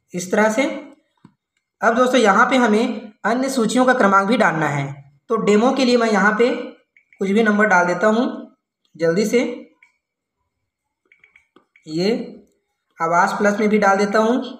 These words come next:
राशन कार्ड तो है, यहाँ भी नरेगा जॉब कार्ड क्रमांक, ये मैंने सभी नंबर डाल दिया डेमो के लिए। परिवार की जानकारी को हमने एडिट कर लिया है। और यदि आपको अन्य सदस्य और जोड़ना है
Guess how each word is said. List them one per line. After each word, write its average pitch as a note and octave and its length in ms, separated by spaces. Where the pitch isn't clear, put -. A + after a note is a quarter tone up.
राशन G3 380
कार्ड F#3+ 260
तो F#3+ 80
है, G3+ 480
यहाँ D#3+ 340
भी G3 160
नरेगा E3+ 360
जॉब F#3+ 260
कार्ड G3 400
क्रमांक, G3+ 460
ये D3+ 200
मैंने G3+ 260
सभी G#3+ 220
नंबर G#3 260
डाल D#3 180
दिया C3 200
डेमो E3 260
के A3+ 140
लिए। B3+ 180
परिवार F#3+ 300
की A#3+ 100
जानकारी F#3+ 420
को G#3+ 100
हमने G3+ 180
एडिट F3+ 260
कर E3+ 120
लिया G#3+ 220
है। A#3 140
और B3 220
यदि B3 200
आपको A#3 260
अन्य A#3+ 220
सदस्य A#3 420
और A#3 200
जोड़ना G3 320
है D3+ 200